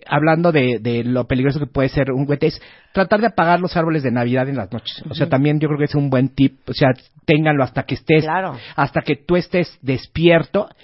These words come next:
Speaker 1: y siempre baje y apague el árbol. No porque se vea muy bonito,
Speaker 2: Claro.
Speaker 1: dejes prendido toda
Speaker 2: Es
Speaker 1: la
Speaker 2: que, bueno,
Speaker 1: noche, ¿no?
Speaker 2: aparte somos un país con cultura de cohete. O sea,
Speaker 3: Claro.
Speaker 2: to-, el santo de no sé qué, coheterío. La Virgen del coheterío. Navidad, coheterío. El Día del Tra-, cohete.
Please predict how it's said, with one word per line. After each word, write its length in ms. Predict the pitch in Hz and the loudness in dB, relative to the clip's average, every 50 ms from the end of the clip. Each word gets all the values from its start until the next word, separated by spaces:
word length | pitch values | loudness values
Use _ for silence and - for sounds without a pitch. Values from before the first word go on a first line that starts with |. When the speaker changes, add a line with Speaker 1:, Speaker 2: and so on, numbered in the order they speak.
| _ _ _ - | _ _ _ -10
Speaker 1:
y 120 | 151 147 | -10 -6
siempre 340 | - - 170 165 175 175 165 | -2 -2 -2 -2 -2 -2 -2
baje 240 | 160 156 - - 165 | -2 -4 -6 -6 -8
y 60 | 139 | -8
apague 300 | 117 - - 135 131 120 | -6 -6 -6 -6 -6 -6
el 60 | 107 | -6
árbol. 240 | 107 101 110 113 123 | -8 -8 -6 -4 -2
No 140 | 139 135 - | -2 -2 -4
porque 160 | - - - | -6 -10 -6
se 100 | - 135 | -4 -2
vea 120 | 127 127 | -2 0
muy 140 | 131 135 135 | 0 -2 -2
bonito, 180 | 127 117 117 117 214 | -2 -4 -4 -4 -2
Speaker 2:
Claro. 200 | 214 233 226 180 | -2 0 0 -2
Speaker 1:
dejes 140 | 139 - - | -4 -6 -8
prendido 260 | - 107 110 110 104 | -8 -8 -6 -6 -8
toda 160 | - 110 101 | -8 -8 -8
Speaker 2:
Es 40 | - | -6
Speaker 1:
la 20 | - | -4
Speaker 2:
que, 60 | 302 | -2
bueno, 220 | 285 302 302 247 | -2 -2 0 0
Speaker 1:
noche, 120 | 165 95 196 | 0 -2 -2
¿no? 60 | 190 | -4
Speaker 2:
aparte 160 | - - 226 | -4 -6 -8
somos 280 | - - 226 226 214 - | -6 -4 -4 -4 -4 -6
un 80 | 220 196 | -8 -6
país 240 | - 196 196 190 | -4 -4 -4 -6
con 140 | - - 220 | -6 -8 -8
cultura 380 | - 165 165 151 208 196 180 185 | -6 -6 -6 -6 -6 -6 -6 -6
de 80 | 196 | -6
cohete. 400 | 190 - 214 220 - 156 135 131 - | -6 -6 -8 -8 -8 -10 -10 -10 -12
O 60 | - | -12
sea, 280 | 143 - 160 147 143 139 135 - | -8 -4 -4 -4 -4 -4 -6 -4
Speaker 3:
Claro. 160 | - 190 160 | -4 -4 -2
Speaker 2:
to-, 100 | - 175 | -2 -2
el 120 | 170 180 - | -4 -2 0
santo 320 | - 226 233 233 - 240 | 0 0 2 0 0 -2
de 80 | 226 220 | -2 -2
no 80 | 220 | -2
sé 80 | 202 226 | -2 -2
qué, 100 | 240 226 | -4 0
coheterío. 540 | - 190 170 165 - 156 151 147 139 120 - - - - - | 2 2 2 2 2 0 2 2 0 0 -2 -8 -20 -18 -6
La 180 | - 185 190 196 | 0 2 2 2
Virgen 600 | 180 170 185 180 185 170 208 226 226 - 247 220 | 2 -2 -8 -10 -6 -2 -2 -2 0 0 0 2
del 180 | 214 208 170 - | 2 0 0 2
coheterío. 580 | - 180 165 - 160 151 156 151 143 120 - - - - - _ | 4 4 4 4 4 2 4 2 2 0 0 -6 -14 -20 -12 _
Navidad, 420 | - 196 196 202 214 214 233 247 240 - | 2 4 6 6 6 6 6 4 4 4
coheterío. 640 | 214 190 - 180 170 170 175 170 156 143 135 - | 4 4 4 4 2 2 4 4 4 2 2 0
El 160 | - 165 175 | -2 -2 2
Día 100 | 202 220 | 2 2
del 120 | 233 240 214 | 2 2 2
Tra-, 160 | 226 208 - | 2 0 2
cohete. 220 | - 196 180 - | 2 2 2 2